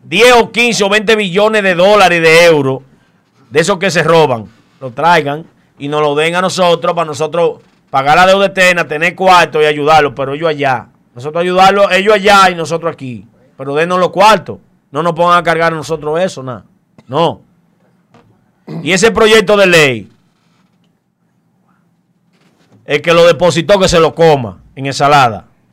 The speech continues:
Y no me van con el cuento que es defendiendo a los L G T B. No me van con ese cuento, no.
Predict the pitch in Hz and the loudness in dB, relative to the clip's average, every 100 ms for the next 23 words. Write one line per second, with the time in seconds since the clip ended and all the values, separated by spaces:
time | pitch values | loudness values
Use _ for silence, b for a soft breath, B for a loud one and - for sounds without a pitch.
0 | _ _ _ _ _ _ _ _ - 147 | _ _ _ _ _ _ _ _ -10 -6
1 | 160 180 208 208 196 185 151 202 165 147 | -2 0 2 2 2 0 0 0 0 -2
2 | 165 165 165 160 165 156 147 147 139 135 | -2 -2 -2 -2 0 2 2 0 -2 -4
3 | 123 104 87 _ _ _ _ _ _ 135 | -6 -10 -16 _ _ _ _ _ _ -8
4 | 170 175 175 165 147 151 143 117 101 98 | -2 0 2 0 -2 -4 -4 -6 -8 -14
5 | 90 | -18